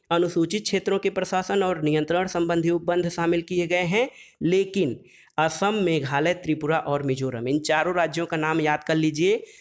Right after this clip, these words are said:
असम, मेघालय, त्रिपुरा और मिजोरम राज्यों के जनजाति क्षेत्रों के प्रशासन के बारे में उपबंध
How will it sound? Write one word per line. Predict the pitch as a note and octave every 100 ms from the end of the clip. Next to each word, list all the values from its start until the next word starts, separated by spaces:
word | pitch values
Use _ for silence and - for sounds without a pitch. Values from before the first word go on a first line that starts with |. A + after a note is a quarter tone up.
| - -
असम, | E3+ - A3+
मेघालय, | G#3 E3+ C#3 C#3 D#3+
त्रिपुरा | E3+ D3 D3 D3+
और | - C#3+
मिजोरम | C#3+ C#3 C#3+ D3+ F3+
राज्यों | E3+ E3 E3+
के | E3+ F3
जनजाति | D#3+ D#3 D#3 D3+
क्षेत्रों | F3 E3 D#3+ F3
के | E3+
प्रशासन | E3+ D#3+ D#3+ D#3 F3
के | E3
बारे | D#3+ D#3+
में | F3
उपबंध | E3+ E3 D#3+ G#3+ B3